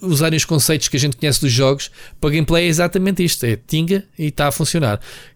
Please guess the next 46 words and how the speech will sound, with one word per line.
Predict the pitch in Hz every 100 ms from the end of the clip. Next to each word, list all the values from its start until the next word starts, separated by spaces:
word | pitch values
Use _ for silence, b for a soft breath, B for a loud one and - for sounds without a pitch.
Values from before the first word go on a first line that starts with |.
| B -
Que | -
permitiriam | 160 175 190 170 143
rápida | 117 156 - 175 160
produção | 156 135 143
de | 127
vacinas | 147 - 156 156
contra | - 151 151
um |
patógeno | 165 156 156 160 156
previamente | 165 156 160 160 156
desconhecido. | - 170 156 175 135 120 B B B
Foi | - 123
exatamente | 107 139 127 139 143 123
isso | 151 -
que |
o | 143
Oxford | 139 - 143
estava, | - 139 143 135
o | 139
Oxford | 139 - 156 143
estava | - 151 151
a |
fazer. | - 160 143 117 117 B B -
Ou |
seja, | - 160 104 92 - B B B B B B
o | 120
trabalho | 143 165 165
labora-, | 151 156 156 185
eh, | 127 127 131
laboratorial | 143 147 135 147 143 143 117
realizado | 131 131 120 135
por | -
cientistas | - 135 156 147 156 175
é |
apenas | 175 180 180 151
uma | 190 185
parte | - 156 151 - 147
de | 139
todo | - 156 143
o |
processo | - - 147 123
de | 143
desenvolvimento | 143 147 143 143
de | 147
uma | 147
vacina. | 160 - 131 127